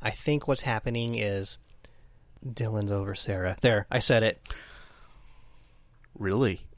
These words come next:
Speaker 1: <sighs>
Speaker 2: Is that what's happened?
Speaker 1: Man, I don't know.
Speaker 2: Okay. It ma-, it kinda makes sense.
Speaker 1: Yeah.
Speaker 2: It kinda makes sense. I, it's along the same thoughts that I had as well.
Speaker 1: Okay.
Speaker 2: Yeah, I th-, I think he's moved on.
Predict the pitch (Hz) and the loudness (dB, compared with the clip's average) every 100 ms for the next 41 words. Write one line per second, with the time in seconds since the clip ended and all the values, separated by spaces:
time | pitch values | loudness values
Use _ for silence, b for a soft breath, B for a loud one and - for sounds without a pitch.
0 | - - - - - 151 143 117 104 90 | -20 -20 -20 -12 0 2 2 0 -2 2
1 | 127 110 110 107 113 - 110 104 143 175 | 2 4 6 6 4 4 4 4 0 -4
2 | - 107 107 113 104 92 b b b - | -8 -4 0 0 -2 -6 b b b -20
3 | - - - - 107 113 143 170 147 131 | -20 -20 -18 -10 -6 -2 0 2 0 -2
4 | - 113 143 165 - - - - 139 147 | 2 4 4 2 -8 -20 -16 2 6 6
5 | 160 143 151 156 214 - 254 - - - | 6 6 6 6 6 6 4 4 -2 -4
6 | - 123 113 151 - 123 117 117 127 131 | -10 -2 -2 -2 -2 4 6 8 6 4
7 | - 113 - 123 - - - - 135 - | 2 0 4 4 4 -2 -4 2 2 4
8 | 151 127 135 156 151 156 143 143 123 120 | 4 6 6 6 4 4 4 6 6 6
9 | 135 117 101 104 92 95 95 95 127 113 | 4 6 6 4 2 -4 -8 -4 -2 0
10 | 107 120 - 117 92 - - 110 - 131 | 0 0 0 2 2 2 -2 2 4 4
11 | - 135 - 143 131 120 101 92 | 4 0 2 2 4 2 2 -2